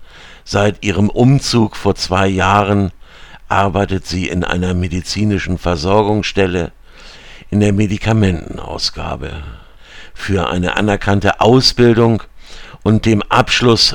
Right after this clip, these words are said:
zur Apothekerin fehlt ihr das Geld. Auf dem Markt ist ein fürchterliches Gedrängel und Trisch hält ihre Tasche fest am Körper.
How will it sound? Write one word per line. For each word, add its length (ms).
zur 200
Apothekerin 880
fehlt 420
ihr 100
das 240
Geld. 420
Auf 160
dem 240
Markt 520
ist 160
ein 160
fürchterliches 800
Gedrängel 640
und 200
Trisch 360
hält 240
ihre 240
Tasche 400
fest 420
am 200
Körper. 520